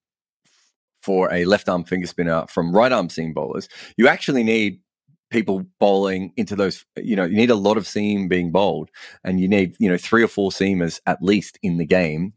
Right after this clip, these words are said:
and maybe five or six. How often are you ever gonna have even two left arm seamers in the game?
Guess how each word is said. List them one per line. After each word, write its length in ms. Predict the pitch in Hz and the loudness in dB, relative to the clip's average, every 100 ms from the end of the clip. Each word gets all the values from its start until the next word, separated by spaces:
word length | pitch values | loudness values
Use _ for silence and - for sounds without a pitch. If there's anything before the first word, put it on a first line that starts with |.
| - | -6
and 100 | 87 | -2
maybe 200 | 95 90 | 0 2
five 280 | - 95 78 | 2 2 0
or 40 | |
six. 480 | - 87 - - - _ _ _ _ | -2 -2 -2 -10 -20 _ _ _ _
How 220 | 135 165 | 2 4
often 220 | 139 120 | 2 0
are 40 | 110 | 0
you 140 | 98 | 0
ever 140 | 107 | 0
gonna 200 | 104 98 | 0 0
have 280 | 90 95 85 | 0 0 -2
even 260 | - 92 95 | -4 -2 -2
two 300 | - 117 123 | 0 2 2
left 280 | 98 80 - | 2 -4 -4
arm 200 | 78 60 | -6 -6
seamers 460 | - - - - - | -10 -12 -16 -20 -12
in 100 | 80 | -10
the 60 | |
game? 240 | 78 - | -10 -12